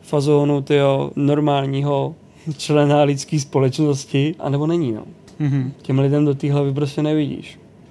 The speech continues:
Speaker 2: Jak často si myslíš, že se ty zájemci přetvařují, nebo jestli na něco hrajou? Víš, jako, že chci zlepšit ten dojem, tak si třeba vymyslím práci, anebo vymyslím si nějaký společenský status, cokoliv.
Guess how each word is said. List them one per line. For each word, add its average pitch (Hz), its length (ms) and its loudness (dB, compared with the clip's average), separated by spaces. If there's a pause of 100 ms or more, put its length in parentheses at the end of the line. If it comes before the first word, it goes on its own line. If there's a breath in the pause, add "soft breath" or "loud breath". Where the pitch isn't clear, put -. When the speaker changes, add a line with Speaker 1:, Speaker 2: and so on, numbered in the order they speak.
(460)
Speaker 2:
Jak 170 220 2
často 185 340 -2
si 208 120 -4
myslíš, 135 720 -4
že 143 140 -4
se 156 180 -2
ty 160 140 -4
zájemci 160 600 0 (140)
přetvařují, 147 560 -2
nebo 123 180 -2
jestli 135 180 -2
na 147 80 4
něco 147 200 0
hrajou? 143 460 2 (160)
Víš, 160 120 -2
jako, 170 220 -2
že 151 120 2
chci 147 260 -2
zlepšit 139 340 -4
ten 120 140 -2
dojem, 180 460 0 (280 loud breath)
tak 139 140 -4
si 156 140 -2
třeba 131 220 -2
vymyslím 135 440 0
práci, 127 460 -2 (100)
anebo 131 340 -4
vymyslím 139 340 -2
si 147 120 -6
nějaký 135 480 -2
společenský 143 580 -6
status, 131 420 -8
cokoliv. 117 480 -6